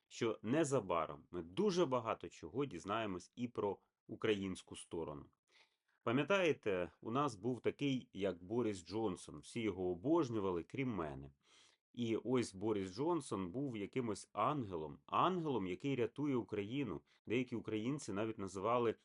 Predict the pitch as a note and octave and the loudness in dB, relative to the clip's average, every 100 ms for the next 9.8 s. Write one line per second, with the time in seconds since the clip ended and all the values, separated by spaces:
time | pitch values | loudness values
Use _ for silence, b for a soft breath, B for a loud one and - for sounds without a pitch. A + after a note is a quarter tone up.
0 | _ - A2 A2 G2 A2 D3 C#3+ E2+ - | _ -12 -2 -2 -2 -2 2 4 2 -2
1 | _ - F#2+ F#2 F2+ F2 G#2+ F2 - D2 | _ -6 -4 -2 -2 0 2 2 0 -8
2 | D2+ F#2+ E2 - D2 D2+ - G2 E2 - | -6 -4 -4 -6 -12 -14 -12 -8 -8 -4
3 | B2+ D3+ - G2+ G2+ G2 F#2+ F#2 E2 E2 | -2 -2 -4 -4 -2 0 -2 -2 -2 -2
4 | D#2+ D#2 - D#2+ E2+ F2+ A2+ G#2+ G2 G2 | -4 -6 -8 -6 -6 -2 0 0 -2 -2
5 | G2+ E2 C#2+ - b b b b G#2 G#2+ | 0 -2 -4 -14 b b b b -4 -2
6 | C#3 B2 A#2 - G#2 D#3+ F#3 - D3 C3+ | 0 0 0 -2 2 2 2 0 2 2
7 | - G#2 F#2 F2+ F2 D#2+ D#2+ - - A2 | 2 -2 -2 -4 -4 -6 -6 -8 -6 -6
8 | - A2+ G#2+ F2+ G2 G2 - F2+ F2 E2 | -2 -2 -2 -2 -2 -2 -4 -8 -6 -8
9 | C#2+ D2 C#2+ F2+ A2+ - - C#2+ | -8 -12 -6 -2 -2 -4 -6 -6